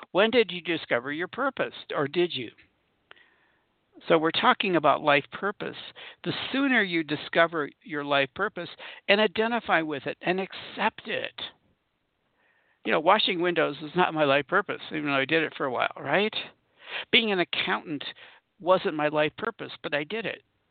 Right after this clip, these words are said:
Sales was kinda close, but sales is not really exactly the same because I'm trying to convince somebody to buy something that they say they want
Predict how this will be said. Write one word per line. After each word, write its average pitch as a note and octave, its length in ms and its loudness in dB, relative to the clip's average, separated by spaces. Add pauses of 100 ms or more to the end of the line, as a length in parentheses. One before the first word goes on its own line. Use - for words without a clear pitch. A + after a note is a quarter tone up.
(2250)
Sales C#4+ 480 4
was A3 160 -12
kinda A#3 460 -6
close, B3 380 -8 (100)
but G3+ 100 -12 (100)
sales A#3 280 -4
is F3+ 120 -10
not G3 240 -4
really F3+ 680 0 (440)
exactly F3 600 4
the D3 180 -2 (220)
same G#3 400 2
because D#3 340 -4 (100)
I'm E3+ 120 6
trying F#3 220 4
to E3+ 80 2
convince D#3+ 420 2
somebody C#3+ 340 2
to C3 80 -4
buy B2+ 260 4
something B2 440 -6 (800)
that D3+ 140 4 (120)
they F#3+ 120 8
say B3+ 160 6
they A#3 160 4
want D#3 420 -2